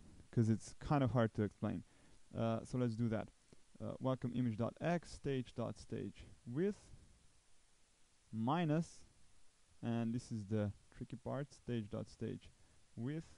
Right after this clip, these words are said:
divided by nine eighty. Nine eighty is our default width, uh, o-, o-, of the player, of the movie, uh, and times five forty or fifty. This is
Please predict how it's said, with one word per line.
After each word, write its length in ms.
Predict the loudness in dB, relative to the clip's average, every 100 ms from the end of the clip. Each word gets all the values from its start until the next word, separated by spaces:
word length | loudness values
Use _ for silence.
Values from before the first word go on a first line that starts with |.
| -6
divided 560 | -2 0 2 2 2 0
by 160 | 0
nine 260 | 2 0 0
eighty. 280 | 2 2 4
Nine 260 | 6 6 8
eighty 340 | 8 8 6
is 120 | 6 8
our 260 | 6 6 0 -14 -8 4
default 500 | 4 10 10 10 8
width, 420 | 6 6 4 -12 -20 -6 0
uh, 220 | 0 0 2
o-, 180 | 4 4
o-, 240 | 2 0 0
of 220 | 4 4
the 60 | 6
player, 420 | 6 6 6 2 -4 -6 -2
of 160 | 0
the 80 | 2
movie, 340 | 2 2 2 0 -8 -20 -20 -20 -10 0
uh, 340 | 4 6 4 -2 -10 2
and 440 | 6 6 6 2
times 640 | 4 6 8 6 4 0 -12 -20 -20 -18 -6 2
five 400 | 4 4 2 0 -10 -20 -14 -4
forty 360 | 2 4 4
or 100 | 2
fifty. 560 | 0 2 2 6 6 6 -2 -20 -20 -20 -6 -2
This 140 | 0
is 180 | 0